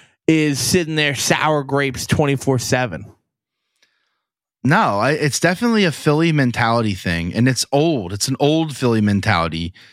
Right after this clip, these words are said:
Speaker 2: and that is why they are struggling. Their ratings have to be shit. They gotta be.
Speaker 1: Yeah, but then you got, like, young people, like, wh-, how old's E S P and Joe G? They're, they gotta be mid-thirties, early forties.
Speaker 2: Yeah, but they just wanna make money, though. They don't care.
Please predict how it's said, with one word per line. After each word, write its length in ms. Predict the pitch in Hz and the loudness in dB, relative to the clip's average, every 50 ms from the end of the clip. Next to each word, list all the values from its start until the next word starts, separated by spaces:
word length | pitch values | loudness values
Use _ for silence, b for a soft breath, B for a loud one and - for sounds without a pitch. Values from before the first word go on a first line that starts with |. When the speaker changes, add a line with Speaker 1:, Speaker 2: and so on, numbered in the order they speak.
| b b b | b b b
Speaker 2:
and 200 | b 117 117 123 | b 2 4 4
that 240 | 135 147 175 185 - | 4 2 2 0 -2
is 180 | 147 127 110 113 | -2 -4 -2 0
why 540 | 113 113 110 107 110 110 107 107 104 101 - _ _ _ _ _ _ _ _ _ _ _ 107 | 0 0 2 2 0 0 0 -2 -2 -4 -8 _ _ _ _ _ _ _ _ _ _ _ _
they 200 | - 135 139 151 | 0 0 2 2
are 140 | 151 139 135 | 2 0 0
struggling. 640 | - - - - 143 170 185 156 - 123 117 - - _ _ | 0 -2 0 0 0 0 0 -4 -8 -14 -16 -18 -20 _ _
Their 180 | 104 156 190 | 0 0 0
ratings 460 | 180 139 151 175 214 208 170 127 110 | 2 2 2 2 2 2 0 0 0
have 300 | - - 151 175 196 - | 0 0 0 0 0 -2
to 80 | - 139 | -4 -6
be 120 | 113 117 | -2 0
shit. 420 | 104 - - 147 160 156 113 - - _ _ - | 0 0 2 2 2 0 -2 -4 -10 _ _ -2
They 140 | 160 160 | 0 0
gotta 300 | 151 196 240 294 285 247 | 2 2 2 2 0 -2
be. 280 | 147 - 139 135 - _ _ - | -6 -10 -16 -20 -20 _ _ -2
Speaker 1:
Yeah, 100 | 294 285 | 0 0
but 160 | 262 240 247 208 | 2 2 0 2
then 160 | 254 269 277 | 2 2 2
you 100 | 294 294 | 2 2
got, 200 | 302 294 277 285 | 2 2 2 2
like, 160 | 262 262 214 | 0 0 -2
young 340 | 190 180 185 214 233 247 247 | -2 0 2 2 2 2 0
people, 320 | 214 240 247 220 247 240 233 | 0 0 0 2 0 0 0
like, 300 | 233 233 226 226 196 - | 0 0 0 -2 -4 -6
wh-, 220 | - 185 208 - | -6 -2 -2 -2
how 220 | - 165 226 254 262 | 0 0 0 0 0
old's 240 | 285 294 233 233 240 | 0 -2 -2 -2 -2
E 120 | 247 247 | 0 0
S 140 | 233 220 - | 0 -2 -4
P 260 | - - 247 233 226 | -2 0 2 2 2
and 120 | 208 185 165 | 2 2 2
Joe 240 | 165 190 202 196 190 | 2 2 2 0 0
G? 380 | 160 165 190 220 220 180 143 | -2 -2 -2 -2 -2 -4 -4
They're, 200 | 120 151 196 233 | -4 -4 -6 -6
they 140 | 277 302 330 | -6 -8 -8
gotta 140 | 330 285 285 | -8 -8 -8
be 120 | 240 214 | -8 -10
mid-thirties, 720 | 185 170 180 175 170 - - 147 143 151 156 180 202 190 165 | -10 -8 -8 -10 -8 -8 -6 -6 -4 -4 -4 -6 -8 -8 -6
early 220 | 156 165 180 160 | -6 -4 -4 -6
forties. 600 | 165 - 135 143 156 165 190 220 247 233 - - _ _ _ - | -8 -10 -8 -6 -6 -4 -4 -6 -8 -8 -12 -16 _ _ _ 0
Speaker 2:
Yeah, 120 | 269 269 226 | 2 2 2
but 100 | 220 - | 2 0
they 80 | 262 | 0
just 220 | 277 269 302 - 262 | 0 0 0 0 2
wanna 160 | 254 233 214 | 2 2 4
make 260 | 196 190 175 - - | 4 2 2 0 2
money, 300 | 147 151 185 240 247 190 | 2 4 4 4 2 2
though. 400 | 120 - 73 69 131 123 - - _ - | 0 -2 -6 -8 -8 -12 -14 -6 _ 2
They 100 | 202 254 | 2 2
don't 180 | 285 285 254 185 | 2 2 -2 -4
care. 640 | - - 185 202 226 233 233 214 190 175 165 143 | -4 -2 0 2 2 2 2 0 0 -2 -4 -6